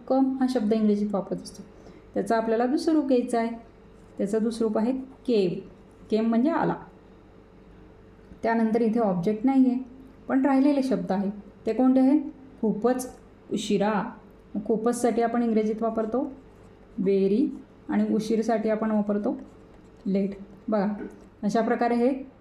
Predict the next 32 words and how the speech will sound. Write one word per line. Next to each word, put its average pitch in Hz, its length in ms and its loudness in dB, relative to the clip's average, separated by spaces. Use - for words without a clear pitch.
अगदी 262 260 4
सहजरित्या 262 640 2
इंग्रजीतून 240 580 2
हे 247 140 4
वाक्य 208 320 0
जे 240 100 2
आहे, 247 120 2
मराठी 233 340 2
वाक्य, 240 220 0
ते 277 260 -4
ट्रान्सलेट 214 420 0
झालेलं 180 260 2
आहे. 202 100 -4
"You 254 100 4
came 233 500 2
very 359 240 4
late", 196 280 2
म्हणजे 226 380 0
तू 294 200 0
खूपच 240 440 -2
उशिरा 208 360 0
आलास, 180 400 -2
अशा 233 200 0
प्रकारे. 202 420 -2
त्यानंतर 285 420 4
आता 277 180 2
नेक्स्ट 247 380 2
बघा, 196 140 0
"तू 240 120 0
तिथे 262 360 2
का 277 200 4
गेलास?" 262 540 2